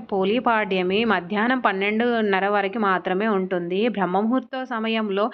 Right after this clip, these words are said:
ఈ నదీ తీరాన దీపాలు వెలిగించే వాళ్ళకి సకల పుణ్యఫలాలు లభిస్తాయి.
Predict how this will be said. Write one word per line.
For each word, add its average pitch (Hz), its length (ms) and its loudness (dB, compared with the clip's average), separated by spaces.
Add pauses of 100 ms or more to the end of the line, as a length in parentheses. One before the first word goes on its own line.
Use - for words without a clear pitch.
(440)
ఈ 208 140 -6
నదీ 214 340 0
తీరాన 233 520 0
దీపాలు 208 440 0
వెలిగించే 226 640 2
వాళ్ళకి 185 600 0
సకల 214 340 0
పుణ్యఫలాలు 214 840 -2 (600)
లభిస్తాయి. 196 800 -2